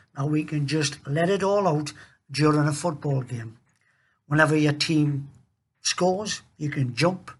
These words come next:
you can shout, you can scream, you can clap. And at the time, it feels good. At least it did when I supported a football team and I went to watch them. And for many of us,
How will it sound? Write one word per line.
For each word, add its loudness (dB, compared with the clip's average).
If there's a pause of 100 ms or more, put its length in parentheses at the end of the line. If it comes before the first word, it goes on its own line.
(200)
you -4
can -2
shout, 0 (340)
you -2
can 0
scream, -2 (240)
you -6
can -4
clap. -4 (760)
And -2
at -2
the -2
time, 0
it -8
feels -2
good. -4 (1160)
At -4
least 0 (320)
it -2
did 4
when 2
I 2 (240)
supported 2
a 2
football -2
team 0
and 0
I 0
went -2
to -4
watch -2
them. -8 (560)
And -6
for 2
many 2
of 2
us, 2